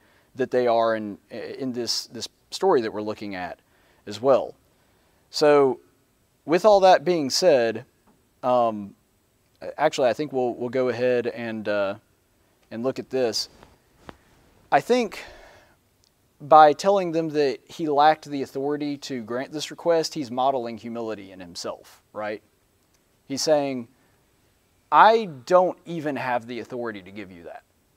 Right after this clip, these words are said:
And if Jesus himself is saying to them, "That's above my pay grade," I think that that is an instructional tool for them and, and their mother as well,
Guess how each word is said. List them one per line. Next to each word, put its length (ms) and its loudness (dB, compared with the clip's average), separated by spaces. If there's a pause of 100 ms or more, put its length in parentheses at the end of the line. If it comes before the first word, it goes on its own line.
(840)
And 160 -6
if 140 -6
Jesus 420 -4
himself 800 -2 (120)
is 160 -4
saying 340 0
to 140 -10
them, 460 -4 (520)
"That's 320 6
above 300 6
my 160 6
pay 180 0
grade," 400 0 (800)
I 120 4
think 220 -2
that 180 -2
that 160 8
is 140 -4
an 100 -4
instructional 760 -2
tool 300 -4
for 160 -6
them 320 -2
and, 460 -6
and 180 -4
their 80 -4
mother 320 2
as 120 -8
well, 440 2